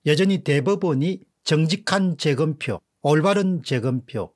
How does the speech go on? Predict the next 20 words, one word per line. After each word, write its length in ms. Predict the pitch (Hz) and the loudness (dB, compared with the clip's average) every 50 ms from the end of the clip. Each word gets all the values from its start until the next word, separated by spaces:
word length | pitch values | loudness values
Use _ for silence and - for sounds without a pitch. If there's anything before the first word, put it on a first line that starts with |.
| _ _ - | _ _ 0
제대로 320 | - 151 151 202 196 190 | 2 2 4 4 2 2
된 200 | 165 170 143 131 | 2 0 0 0
재검표를 640 | - - 120 107 120 123 127 123 - 120 107 104 | -2 -2 -2 -2 0 -2 -2 -4 -4 -6 -6 -6
할지는 680 | 101 - - 160 156 147 - - 135 120 131 147 156 151 _ _ - | -6 -6 -6 -8 -8 -8 -8 -8 -6 -4 -4 -4 -6 -10 _ _ -8
두고 320 | - 202 180 208 185 139 | -6 -4 -2 -2 -2 -2
봐야 260 | - 131 120 117 107 98 | -2 -2 -2 -2 -4 -6
될 120 | - 113 | -8 -12
것 160 | - - - | -16 -12 -12
같습니다. 560 | 98 90 - - - 104 90 87 - - - _ _ _ _ _ _ _ - | -12 -10 -12 -12 -12 -12 -12 -10 -12 -12 -12 _ _ _ _ _ _ _ -6
일각에서는 720 | - 151 139 127 143 139 127 117 120 107 - - 135 135 139 | -4 -2 0 0 0 0 0 0 -2 -4 -4 -4 -4 -4 -4
상당히 520 | - - - 165 165 151 170 175 175 170 | -6 -8 -6 -6 -4 -2 -2 -4 -4 -4
회의적인 560 | 151 - - 170 170 180 175 190 170 185 165 | -6 -6 -4 -2 -2 -2 -2 -2 -2 -2 -4
시각이 480 | 139 - - - 110 139 123 113 104 110 | -4 -4 -6 -6 -4 -4 -4 -4 -6 -6
있는 220 | 101 101 104 98 | -6 -6 -6 -8
것이 340 | 95 98 - - 143 143 170 - | -8 -10 -10 -8 -8 -8 -8 -10
사실입니다. 840 | - - 120 117 104 - - 156 135 113 98 98 - - - - _ | -14 -12 -12 -10 -10 -10 -10 -10 -10 -10 -12 -12 -14 -14 -16 -12 _
그것은 400 | - 139 131 123 - 135 127 110 | -2 -2 -2 0 0 -2 -2 -2
그동안에 600 | - 135 117 139 135 147 143 139 127 107 104 139 - _ _ _ _ _ _ - | -2 -2 0 0 2 2 2 2 0 -2 -4 -6 -10 _ _ _ _ _ _ 0
대부분이 800 | 147 131 131 120 156 147 127 147 135 131 123 117 117 151 185 170 _ - | 2 2 2 2 0 -2 0 0 0 0 0 -2 -2 -6 -10 -14 _ -4
보여온 800 | 131 131 131 135 135 123 117 127 - 131 139 147 151 156 190 | -2 0 0 2 2 0 0 -2 -2 -2 -2 -2 -4 -4 -8